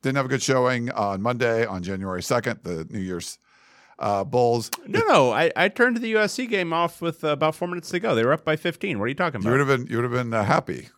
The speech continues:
Speaker 1: if you just turned that off. And then the, uh, the, the short timers, the two L A schools, um, both with, uh, epic, uh, collapses, which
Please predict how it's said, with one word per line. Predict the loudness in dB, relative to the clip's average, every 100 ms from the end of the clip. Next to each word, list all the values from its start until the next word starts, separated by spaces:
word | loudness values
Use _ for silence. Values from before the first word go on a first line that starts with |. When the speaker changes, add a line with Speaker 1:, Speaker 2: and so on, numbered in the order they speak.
| _
Speaker 1:
if | -14
you | -10
just | -8 -6
turned | -6 -4
that |
off. | -2 -4 _ -20 -20 -6
And | 0 2
then | 2
the, | 4 4
uh, | 6 4 4
the, | 2 2
the | 0 -2
short | 4 4 4
timers, | 0 -2 -4 -6 -8 -10 -16 _
the | -6 -2
two | 2 4
L | 6
A | 6 4
schools, | 2 0 0 0 -4 -12 _ -20 -20 -20 _ -2
um, | 0 4 4 4 2 -8 _ _ _ _ _ _
both | 0 4 4 4 -2
with, | -2 -2 -2 -2
uh, | -4 0
epic, | 0 2 0 -4 -16 -20 _ _ 0
uh, | 2 2
collapses, | 0 0 0 -2 -6 -8 -6
which | -6 -6 -12